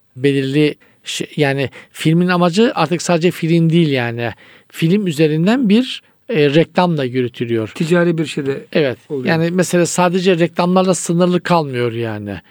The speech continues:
Speaker 1: Salt reklam yok. Artık hayatın her şey bir reklama, her şey bir şova dönüştürüyor. Bir gösteri toplumu. Çok eski zamanlarda, tabii milattan önce değil de, e, şeyi izliyorum hocam, bir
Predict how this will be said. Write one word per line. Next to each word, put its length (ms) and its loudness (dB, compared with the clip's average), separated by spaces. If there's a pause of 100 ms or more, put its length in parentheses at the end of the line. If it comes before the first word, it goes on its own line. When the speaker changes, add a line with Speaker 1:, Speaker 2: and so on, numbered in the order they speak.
(300)
Speaker 1:
Salt 500 -2
reklam 420 0
yok. 180 2
Artık 340 -4
hayatın 480 0 (500)
her 240 2
şey 400 0
bir 340 -2 (100)
reklama, 560 2
her 180 4
şey 320 0
bir 120 4
şova 540 0 (360)
dönüştürüyor. 640 -2
Bir 80 -2
gösteri 560 0
toplumu. 520 -10 (680)
Çok 200 0
eski 220 -2
zamanlarda, 760 2 (360)
tabii 200 -4
milattan 400 -2
önce 240 2
değil 220 2
de, 160 -2 (420)
e, 180 4
şeyi 260 2
izliyorum 320 2
hocam, 320 0
bir 200 2